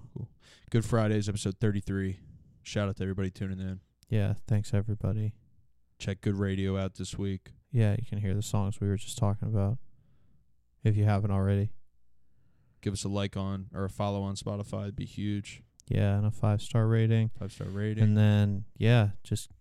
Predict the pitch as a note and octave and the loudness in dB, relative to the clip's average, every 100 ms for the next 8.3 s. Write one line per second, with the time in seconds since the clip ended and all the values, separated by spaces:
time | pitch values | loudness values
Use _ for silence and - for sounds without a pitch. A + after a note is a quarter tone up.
0 | _ - - - _ _ - G#2 A2+ G#2+ | _ -20 -20 -20 _ _ -2 0 2 2
1 | - A2+ A2 A2+ A#2 A2+ G#2+ G#2+ G#2+ A#2+ | 4 4 6 6 6 6 4 4 6 4
2 | - G#2 G2+ - G#2 G2+ G#2 - G#2+ G#2 | 2 0 0 2 2 2 0 0 2 2
3 | - - - - - - - _ _ _ | 0 -8 -16 -20 -20 -20 -20 _ _ _
4 | _ _ _ _ _ A#2+ G#2+ G#2+ G#2+ G#2 | _ _ _ _ _ 2 2 2 0 2
5 | G#2 - - - - - - - _ _ | 0 -2 -10 -16 -20 -20 -20 -20 _ _
6 | _ _ _ _ _ _ _ - G#2 G2+ | _ _ _ _ _ _ _ 0 2 2
7 | G2+ G2 G2 G2+ - - - A2 - G2+ | 0 0 -2 -6 -8 -6 -4 -4 -4 -6
8 | - A2 - | -4 -6 -8